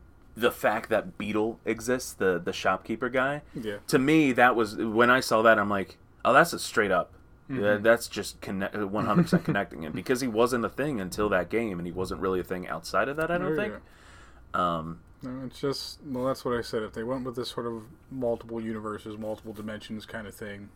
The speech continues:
Speaker 2: I think that would make Zelda as a narrative structure a lot better, because then fans wouldn't have to be clamoring to find out, okay, this game happened first and then this game happened second.
Speaker 1: Well, the thing is, we live in a world where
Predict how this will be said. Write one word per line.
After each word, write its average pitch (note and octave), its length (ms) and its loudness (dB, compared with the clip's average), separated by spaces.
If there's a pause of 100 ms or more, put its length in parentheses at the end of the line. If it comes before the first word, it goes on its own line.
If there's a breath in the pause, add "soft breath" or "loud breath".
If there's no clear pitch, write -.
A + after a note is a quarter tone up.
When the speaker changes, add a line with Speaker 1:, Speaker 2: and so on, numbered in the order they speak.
(160)
Speaker 2:
I A#2 60 -14
think A#2 180 -6
that A2+ 140 -4
would A2 100 -8
make G#2+ 200 -10
Zelda G#2 400 -8 (720)
as A#2+ 100 -6
a A2+ 80 -6
narrative A2 540 -4
structure A#2+ 540 -6
a G#2+ 100 -10
lot G#2+ 280 -10
better, G#2 360 -10 (240)
because A#2 360 -6
then A2 360 -6 (380 soft breath)
fans C3+ 380 0
wouldn't A#2 200 -4
have A#2 100 -6
to - 60 -20
be A2+ 100 -10
clamoring A2+ 500 -6
to A2 60 -12
find A2+ 300 -6
out, A2 240 -8 (440)
okay, A2+ 180 -6
this B2 220 -6
game A#2 220 -8
happened A2+ 340 -10
first A2+ 340 -6
and A2 120 -12
then G2 80 -14
this B2 180 -6
game A2 220 -10
happened G#2+ 320 -12
second. B3+ 240 -2
Speaker 1:
Well, C4 140 2
the F#3+ 120 -10
thing - 380 -6
is, G#3+ 180 -2
we F#3+ 160 -4
live G3 220 2
in G3 80 0
a F#3 40 0
world G3+ 280 0
where D3 240 2